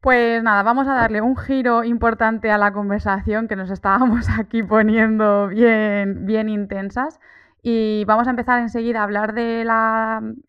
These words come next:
de las furgonetas, pero antes, <laughs> eh, quiero que me digas, porque sí que me has hablado de cómo dormíais en Europa,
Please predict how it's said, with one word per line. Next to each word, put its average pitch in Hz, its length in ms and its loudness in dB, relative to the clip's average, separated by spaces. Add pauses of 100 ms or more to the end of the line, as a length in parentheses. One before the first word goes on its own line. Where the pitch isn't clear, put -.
(200)
de 220 120 -2
las 202 140 4
furgonetas, 214 760 0 (280)
pero 262 220 2
antes, 262 520 0
<laughs> - 40 -20
eh, 214 840 8 (100)
quiero 233 240 0
que 247 80 -6
me 247 80 -2
digas, 247 200 -4
porque 214 240 -4
sí 202 120 -6
que 233 100 -6
me 240 100 0
has 247 100 -4
hablado 247 420 -2
de 196 240 -4
cómo 233 320 0
dormíais 240 720 -4
en 214 180 -2
Europa, 262 500 0